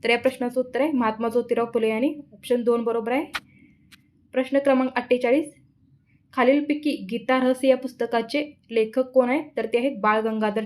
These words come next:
टिळक. ऑप्शन एक बरोबर आहे. प्रश्न क्रमांक एकोणपन्नास, भावनेचा बांध फुटणे या वाक्यप्रचाराचा योग्य अर्थ सांगायचा आहे. तर त्याचा योग्य अर्थ आहे ऑप्शन तीन, दाबून टाकलेली भावना उफाळून येणे. ऑप्शन तीन बरोबर आहे.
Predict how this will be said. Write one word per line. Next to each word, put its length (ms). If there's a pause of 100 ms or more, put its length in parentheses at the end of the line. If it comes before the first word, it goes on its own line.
टिळक. 280 (520)
ऑप्शन 260
एक 240
बरोबर 300
आहे. 160 (1800)
प्रश्न 240
क्रमांक 380
एकोणपन्नास, 600 (1040)
भावनेचा 520
बांध 360
फुटणे 420
या 120
वाक्यप्रचाराचा 800
योग्य 300
अर्थ 160
सांगायचा 480
आहे. 160
तर 100
त्याचा 220
योग्य 300
अर्थ 220
आहे 120
ऑप्शन 340
तीन, 320 (420)
दाबून 340
टाकलेली 400
भावना 340 (100)
उफाळून 360
येणे. 400
ऑप्शन 260
तीन 260
बरोबर 280
आहे. 120